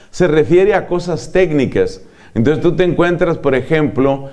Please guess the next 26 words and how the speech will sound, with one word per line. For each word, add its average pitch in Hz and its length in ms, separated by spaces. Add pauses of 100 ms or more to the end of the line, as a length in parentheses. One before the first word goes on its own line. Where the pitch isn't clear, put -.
(300)
en 127 180
esa 147 300
obra, 127 360
en 123 140
la 113 60
enciclopedia, 143 1040
tú 117 160
te 127 80
vas 120 240
a 147 60
encontrar 180 840 (400)
que 143 160
hay, 165 640 (400)
eh, 123 500
artículos 180 920 (200)
sobre 127 460
pozos, 131 720 (400)
pozos 160 580
artesanos, 120 920 (320)
y 117 80
te 123 120
vas 123 220
a 175 60
encontrar 151 600
sobre 127 580
cultivos, 131 800